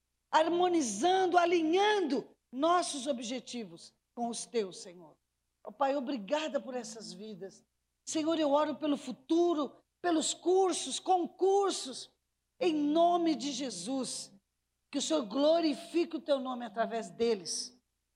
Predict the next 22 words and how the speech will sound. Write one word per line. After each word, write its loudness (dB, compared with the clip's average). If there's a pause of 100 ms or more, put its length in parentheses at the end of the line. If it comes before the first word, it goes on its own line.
(600)
Onde 2
eles -4
passarem, -6
Pai, -6 (400)
eles -2
sejam -6
faróis, 0
sejam -6 (240)
luz, -2 (280)
sejam -4
pessoas -4
que, -8 (400)
eh, -4
possam 0
brilhar -2
para 0
a -4
glória -2
do -10
Teu -6
nome, -14
Senhor. -18